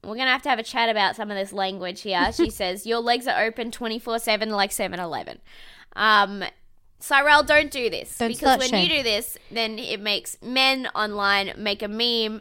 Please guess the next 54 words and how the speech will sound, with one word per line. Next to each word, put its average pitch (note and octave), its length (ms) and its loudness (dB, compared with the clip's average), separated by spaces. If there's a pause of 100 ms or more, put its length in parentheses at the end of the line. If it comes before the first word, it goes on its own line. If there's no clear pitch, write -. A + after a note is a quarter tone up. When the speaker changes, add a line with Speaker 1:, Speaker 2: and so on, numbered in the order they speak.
Speaker 1:
about G3 360 2
her G3 220 -2
being G3+ 200 -4
open G#3 520 -2
twenty-four G#3+ 380 -8
seven G3+ 320 -6
like F#3+ 160 -4
seven G3 280 -6
eleven E3+ 540 -4
and F3 200 -8
then F3 160 -6
just - 140 -14
calling E3+ 280 -6
her D#3+ 120 -8
a E3 40 -10
huge D#3+ 280 -14
slut. - 200 -10 (500)
When, G3+ 520 -4
um, E3+ 540 -4
really, C4+ 500 0 (120)
I A3 120 4
mean, G3 400 -6 (340)
if G#3 160 -8
I B3 160 4
was C#4 120 0
with C4+ 120 -10
Mick, B3+ 240 -4 (340)
if A#3 120 -6
I C#4+ 140 6
was C#4 120 4
with A#3+ 100 -8
Mick, G#3 400 -2
I G3 180 6
would G3+ 120 -4
look G#3 200 -4
elsewhere F#3+ 440 0
too. - 380 -10
I G3 100 -2
mean, F#3+ 200 -4
I F3 80 2
would E3+ 160 -6
tell F3+ 180 -2
him E3+ 80 -4
I'm E3 120 2
Speaker 2:
Yeah. G#3+ 120 6
Speaker 1:
not C4+ 60 2
interested C#4 360 -6
and F#3+ 80 -6
I D#3+ 60 -2
would E3 140 -6
say G3 160 0
goodbye B3+ 320 8
to A#3+ 100 2
him. F#3+ 240 -4